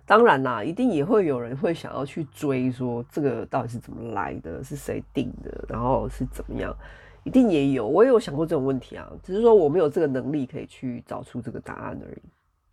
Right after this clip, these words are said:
那其实很多事情，你在不同的宗教文化里面，当人们有一样的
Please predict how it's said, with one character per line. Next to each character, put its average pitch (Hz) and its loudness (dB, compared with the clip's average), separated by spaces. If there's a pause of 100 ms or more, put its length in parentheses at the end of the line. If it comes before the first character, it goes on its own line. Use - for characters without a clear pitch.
(600)
那 185 2
其 185 -6
实 180 2
很 151 6
多 165 2
事 185 -8
情， 120 -10
你 143 -2
在 220 4
不 214 -4
同 127 -8
的 127 -6 (880)
宗 190 6
教 185 6
文 131 0
化 151 0
里 67 -10
面， 123 -8
当 180 0
人 151 4
们 135 0
有 117 -6
一 135 -6
样 156 0
的 - -8